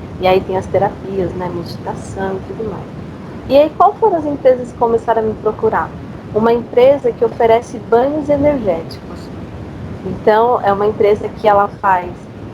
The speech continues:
vários banhos com ervas naturais e você já faz o banho ali, compra lá o banho prontinho. Exemplo, banho pra insônia. Você compra o banho e toma. Então, essa foi uma das empresas que me procurou. E qual que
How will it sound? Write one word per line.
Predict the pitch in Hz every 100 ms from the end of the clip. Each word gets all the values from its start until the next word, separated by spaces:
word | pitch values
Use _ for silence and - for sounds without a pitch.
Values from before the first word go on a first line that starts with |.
| - -
vários | 220 262 285
banhos | 233 202 196 202 254 -
com | - 226 202
ervas | 185 175 190 202 277 440 - -
naturais | 214 196 - 202 170 170 220 359 - - - - - 214
e |
você | 208 240 - 240
já | 254
faz | 247 247 240
o |
banho | 240 220 233 240
ali, | 240 220 220 233 - - -
compra | 240 240 240
lá | 233 214
o |
banho | 202 202 202
prontinho. | 208 254 320 - 254 277 381
Exemplo, | 214 220 185 - 190
banho | - 233 262
pra | 269 269
insônia. | 277 - 226 196 175 - - - - - -
Você | -
compra | 226 311 277
o | 240
banho | 226 220 226 254 - - -
e | - -
toma. | 185 156 - - - - - - - -
Então, | 233 233
essa | 220 247 277
foi | 277
uma | 269 262
das | 269
empresas | 262 262 269 262
que | -
me | 262 254
procurou. | 269 254 - 285 208 -
E | 247
qual | - 330
que | -